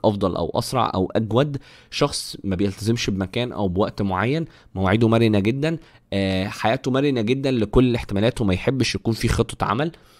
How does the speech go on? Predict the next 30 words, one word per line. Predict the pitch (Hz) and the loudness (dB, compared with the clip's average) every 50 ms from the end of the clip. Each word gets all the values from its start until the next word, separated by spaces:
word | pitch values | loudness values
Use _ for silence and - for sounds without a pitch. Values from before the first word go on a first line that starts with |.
| _ _ _ _ - | _ _ _ _ -6
آه، | - 104 101 98 95 | -2 0 0 2 2
بيحترم | 92 104 101 - - - 131 143 143 | 2 2 2 2 2 4 4 6 6
القانون، | 139 139 - - 120 131 143 147 135 | 4 4 4 4 4 4 4 2 2
لكن | 120 120 123 - 123 110 | 2 2 2 0 0 0
بيحب | 107 104 - - 135 131 | 0 0 0 0 0 2
يمشي | 127 123 123 - - 107 | 2 2 2 0 -2 -2
بروح | 98 107 117 113 | -2 -2 -4 -2
القانون. | 117 113 110 - 113 101 101 110 127 147 165 - - - - - - - | -4 -6 -4 -2 -2 -2 -2 -2 -2 -4 -4 -6 -10 -20 -20 -20 -18 -10
آه، | - - 95 95 | -6 -4 -2 0
بطيء | 92 104 101 - 143 151 | 0 0 4 4 4 4
في | - 135 | 4 2
التنفيذ | 120 - 117 104 90 - 120 127 123 104 92 | 2 2 2 0 2 2 4 4 4 4 2
ولكن | 92 90 95 101 - - 101 | 0 0 0 0 -2 -4 -6
مع | 95 92 92 | -4 -4 -6
إتقان. | - - - - - - 131 143 147 151 151 147 - - _ - - - - - | -6 -8 -10 -10 -4 -2 0 0 0 -2 -4 -6 -8 -10 _ -20 -20 -20 -18 -10
بيؤجل | 101 95 101 98 - - 127 151 131 117 113 110 101 | -4 -2 0 0 0 0 0 0 0 2 2 2 4
وبيسوف | 95 92 95 92 90 - - 131 135 120 107 104 - - | 4 4 2 2 2 2 0 2 2 0 -2 -4 -4 -6
وبيشتغل | 95 92 87 90 85 - - - 131 135 139 | -4 -2 -2 -2 -2 -4 0 2 4 4 4
في | 131 - | 2 0
الأوقات | 117 107 107 117 135 - - | -2 -2 0 0 -2 -2 -4
الحرجة، | 117 - - 131 139 135 139 143 147 - - _ _ _ - | -6 -2 0 0 0 0 0 -2 -4 -4 -10 _ _ _ -6
وعنده | - 92 92 110 123 120 117 | -2 0 0 2 2 2 0
قدرة | - - 123 117 113 110 | 2 2 2 2 2 2
عالية | 104 110 113 110 104 | 2 2 2 2 0
جدًا | 95 107 104 98 95 92 | 0 -2 -2 -2 -2 -4
على | 101 90 | -4 -6
التكيف | - - 95 - 123 143 165 165 - - | -8 -8 -4 -2 0 0 0 0 -2 -4
والتأقلم | 104 - - 85 104 - - 113 101 95 | -6 -4 -4 -6 -6 -2 0 0 2 2
مع | 98 98 98 104 104 - - - - | 2 2 2 0 -2 -4 -4 -2 0
الضغوط. | 95 98 95 90 98 85 82 - - - _ - - | 0 2 0 0 -2 -4 -4 -6 -8 -10 _ -20 -20